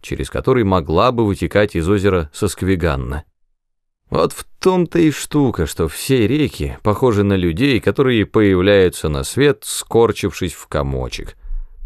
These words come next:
а уже потом развиваются у них огромные головы и широкие плечи. Ты не видишь реки потому,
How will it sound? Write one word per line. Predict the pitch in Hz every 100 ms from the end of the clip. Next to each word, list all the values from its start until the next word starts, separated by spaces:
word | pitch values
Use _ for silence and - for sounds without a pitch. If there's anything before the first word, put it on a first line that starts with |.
| -
а | 139
уже | 151 160
потом | - - 123 139
развиваются | 104 73 71 78 113 107 -
у | 92
них | 90 78
огромные | - 85 90 78 69 62
головы | 65 107 131 123 110 101
и |
широкие | 82 76 85 - -
плечи. | - 64 62 - - - - _ _ - - -
Ты | -
не | 82 101
видишь | 110 92 85
реки | 78 82 - -
потому, | - 71 71 87 110 80